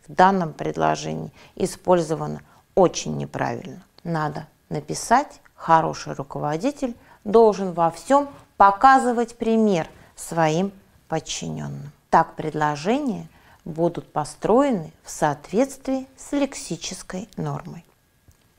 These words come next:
Итак, на сегодняшнем уроке мы познакомились с лексической нормой русского языка и с правилами ее соблюдения. Мы также с вами говорили о нормах грамматических и орфоэпических. Какой же вывод для себя вы сделали?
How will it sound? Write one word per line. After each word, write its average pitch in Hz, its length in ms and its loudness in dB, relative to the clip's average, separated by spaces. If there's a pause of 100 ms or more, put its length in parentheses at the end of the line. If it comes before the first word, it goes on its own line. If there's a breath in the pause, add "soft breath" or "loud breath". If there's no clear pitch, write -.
(160)
Итак, 349 320 -2
на 339 140 -2
сегодняшнем 254 760 0
уроке 202 500 0 (140)
мы 226 160 2
познакомились 262 840 -2
с - 60 -18
лексической 269 720 -2
нормой 208 460 2
русского 190 400 -6
языка 185 460 2 (280 loud breath)
и 202 60 -10
с - 80 -14
правилами 190 640 0
ее 175 240 -6
соблюдения. 175 760 -8 (420 loud breath)
Мы 190 100 0
также 190 340 4
с - 140 -8
вами 175 280 -4
говорили 175 600 0 (200 loud breath)
о 175 140 4
нормах 165 460 -4
грамматических 156 920 -8 (180)
и 339 240 0 (120)
орфоэпических. 214 1200 -2 (680 loud breath)
Какой 359 340 6
же 427 120 8
вывод 339 320 8
для 233 120 6
себя 220 360 2
вы 208 100 2
сделали? 175 540 -2